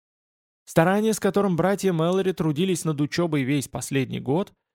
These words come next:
вызывало у него подозрение, что они могут стать известными в ещё более раннем возрасте. И, похоже, это его возмущало,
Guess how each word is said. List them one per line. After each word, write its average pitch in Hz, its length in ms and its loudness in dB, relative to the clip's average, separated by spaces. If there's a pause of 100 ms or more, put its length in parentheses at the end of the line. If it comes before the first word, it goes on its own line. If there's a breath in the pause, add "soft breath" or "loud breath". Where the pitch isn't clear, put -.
(260)
вызывало 147 640 2
у 147 40 0
него 135 240 0
подозрение, 151 720 0
что 120 240 -2
они 131 220 -2
могут 190 300 -2
стать 208 300 -2
известными 208 580 -2
в 190 60 -8
ещё 202 320 0
более 202 280 2
раннем 196 400 0
возрасте. 180 640 -2 (600)
И, - 40 0
похоже, 147 560 2
это 127 220 -2
его 131 200 0
возмущало, 135 760 -2